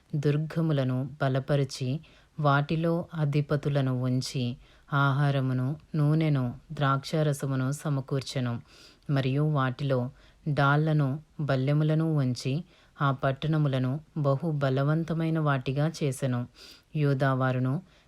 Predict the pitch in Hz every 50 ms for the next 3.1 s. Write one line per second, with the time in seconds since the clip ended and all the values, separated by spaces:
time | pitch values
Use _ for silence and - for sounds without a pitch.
0 | _ - 156 139 139 139 147 151 160 160 160 160 160 151 147 143 143 143 147 143
1 | 139 127 131 127 131 170 - _ _ _ _ - - 147 139 120 143 135 135 127
2 | - - 135 123 - - - - 160 156 156 160 175 170 156 139 131 127 127 123
3 | 113